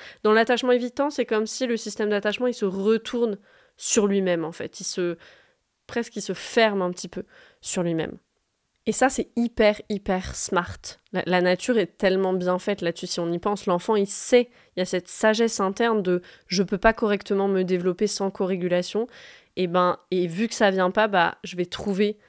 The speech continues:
une autre façon. Et donc, ça peut donner ça des, des enfants qui ont pas de besoin, par exemple, enfin, ou qui, ou qui minimisent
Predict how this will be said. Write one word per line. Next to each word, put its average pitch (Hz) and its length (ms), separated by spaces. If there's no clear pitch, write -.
une 180 160
autre 180 160
façon. - 300
Et 190 40
donc, 214 160
ça 240 120
peut 202 120
donner 208 320
ça 226 160
des, 180 500
des 180 260
enfants 214 500
qui 214 80
ont 180 60
pas 196 160
de 180 80
besoin, 190 420
par 170 140
exemple, 175 260
enfin, 185 120
ou 175 60
qui, 190 280
ou 185 80
qui 214 180
minimisent 233 800